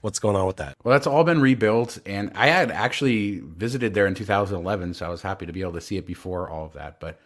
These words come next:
Speaker 2: it's all been rebuilt, and there's a lot of new rides there and stuff like that, so it's fun. But I love the Jersey Shore just 'cause it's kind of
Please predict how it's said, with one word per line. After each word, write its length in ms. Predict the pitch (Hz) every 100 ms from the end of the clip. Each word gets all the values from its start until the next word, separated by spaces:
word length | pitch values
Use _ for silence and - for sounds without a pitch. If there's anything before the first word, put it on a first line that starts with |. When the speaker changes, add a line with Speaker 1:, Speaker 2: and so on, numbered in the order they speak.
| -
Speaker 2:
it's 100 | 101
all 140 | 123
been 160 | 156 156
rebuilt, 540 | 135 120 123 131 143
and 480 | 101 90 90 - 90
there's 160 | 98 95
a 40 |
lot 160 | 98 101
of 80 | 98
new 120 | 95
rides 340 | 87 92 92
there 200 | 92 92
and 140 | 90 87
stuff 220 | 92 -
like 140 | 78
that, 200 | 87 82
so 160 | - 85
it's 140 | 82
fun. 360 | - 104 104 95 _
But 140 | 92 95
I 200 | 113 151
love 360 | 113 113 131
the 80 | 117
Jersey 300 | 107 113 107
Shore 260 | 98 113 110
just 220 | 110 -
'cause 160 | 107
it's 120 | 95 -
kind 280 | 107 110
of 240 | 95 87